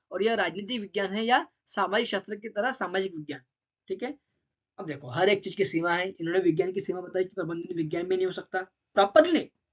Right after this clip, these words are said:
मतलब पूरी तरीके से नहीं। मैंने आपको पहले बताया कि ना पूरी तरीके से विज्ञान है,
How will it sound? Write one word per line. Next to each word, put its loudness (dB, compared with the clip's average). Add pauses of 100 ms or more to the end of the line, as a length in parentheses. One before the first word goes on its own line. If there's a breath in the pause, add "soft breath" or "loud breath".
मतलब -10
पूरी 0
तरीके 0
से 0
नहीं। -2 (640)
मैंने -4
आपको -4
पहले 0
बताया -2 (240)
कि -14
ना -4
पूरी -6
तरीके -6
से -6
विज्ञान -2
है, -10